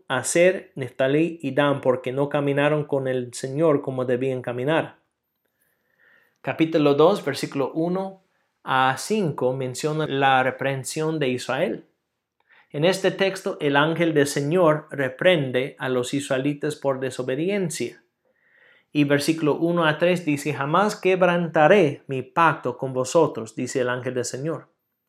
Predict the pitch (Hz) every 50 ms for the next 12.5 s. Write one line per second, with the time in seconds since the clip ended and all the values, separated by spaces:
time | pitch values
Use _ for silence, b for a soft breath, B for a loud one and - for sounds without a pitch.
0 | b b b b b b b 143 143 143 143 143 165 180 196 202 190 208 175 180
1 | 170 170 190 190 196 190 196 196 165 170 170 170 165 160 165 175 180 175 - -
2 | 170 180 175 175 - 180 180 - 165 156 147 143 143 143 131 139 135 - - 160
3 | 170 175 175 180 170 170 - 147 151 147 151 - 139 139 - - 165 165 160 139
4 | 135 131 - 139 131 - 127 123 - - 165 170 180 185 190 185 180 b b b
5 | b b b _ 139 139 143 151 151 156 151 156 139 135 131 135 156 165 147 -
6 | - - - - _ _ _ _ _ _ _ _ _ _ _ _ _ _ _ _
7 | _ _ _ _ - 175 175 175 160 151 147 147 - 240 269 285 285 285 196 170
8 | - 170 175 180 180 180 185 190 190 170 156 147 147 151 196 202 202 190 - -
9 | - 156 147 143 139 143 139 - - 226 196 143 120 113 - _ _ _ _ _
10 | _ _ _ _ _ _ _ _ _ _ _ _ - 262 285 285 285 196 165 151
11 | - 156 147 151 151 - 202 190 - 165 160 - - 139 139 131 135 139 151 151
12 | - - 120 117 - - 170 185 214 -